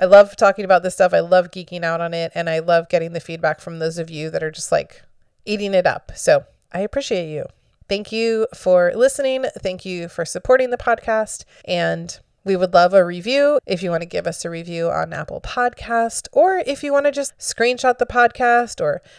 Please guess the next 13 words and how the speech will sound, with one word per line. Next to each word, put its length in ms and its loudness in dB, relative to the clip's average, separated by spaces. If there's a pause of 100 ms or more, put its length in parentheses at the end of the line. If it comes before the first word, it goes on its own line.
(140)
give 160 0
us 160 0
a 60 -2
shout 260 2
out 180 6
on 120 -4
the 100 -2
socials, 680 0
we 140 -2
appreciate 500 -2
all 180 2
of 80 -10
that. 420 -10